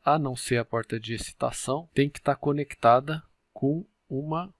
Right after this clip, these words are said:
carga casada. Então você vai literalmente vir aqui e botar uma impedância característica Z zero, onde Z zero é a impedância característica da rede, que é a impedância característica,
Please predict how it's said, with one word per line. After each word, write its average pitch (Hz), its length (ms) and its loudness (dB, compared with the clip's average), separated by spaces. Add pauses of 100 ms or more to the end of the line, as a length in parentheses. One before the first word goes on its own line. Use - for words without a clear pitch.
carga 139 400 4
casada. 135 560 0
Então 139 180 -14
você - 160 -10
vai 131 160 -2
literalmente 143 720 -10
vir 139 140 -4
aqui 135 260 -12
e 147 40 -6
botar 143 280 -10
uma 147 80 -8
impedância 143 480 -6
característica 143 560 -4
Z 139 160 4
zero, 139 340 4
onde 160 280 2
Z 147 180 6
zero 143 360 2
é - 20 -6
a 165 40 -8
impedância 151 380 -8
característica 147 600 -4
da 160 140 0
rede, 123 380 -2 (540)
que 120 260 -6
é 123 300 -2 (220)
a 127 80 -14
impedância 127 460 -10
característica, 127 840 -6